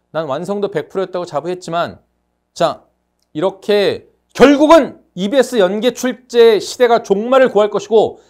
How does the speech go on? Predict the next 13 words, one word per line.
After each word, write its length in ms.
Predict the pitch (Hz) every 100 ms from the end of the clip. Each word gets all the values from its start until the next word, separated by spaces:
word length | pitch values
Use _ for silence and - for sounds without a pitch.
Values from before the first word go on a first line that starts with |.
| _ -
그렇다고 340 | 214 220 240
한다면 520 | 226 233 254 185 98 _ _ _ _ -
십 220 | - 285
년 320 | 294 294 285
정도 360 | 233 233 233 233
동안 200 | 240 180
완전히 460 | 170 220 247 247
망가졌었던 840 | 190 190 214 226 - 233 226 233 180
영어력을 460 | 180 214 214 208
복귀시키기 720 | 208 208 - 254 262 - 262 240
위해선 440 | 196 202 190 101 _ _ _ _
더욱더 520 | 180 220 - - 302
강력한 760 | - 240 269 269 285 254 151